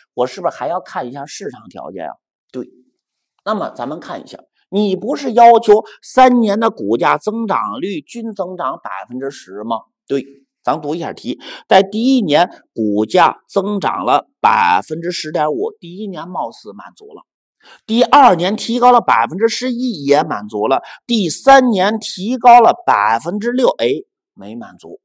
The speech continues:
那要没满足还能行权吗？就不能了。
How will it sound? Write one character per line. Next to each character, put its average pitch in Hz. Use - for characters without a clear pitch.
那 285
要 285
没 208
满 139
足 147
还 190
能 226
行 165
权 135
吗？ 143
就 110
不 110
能 85
了。 80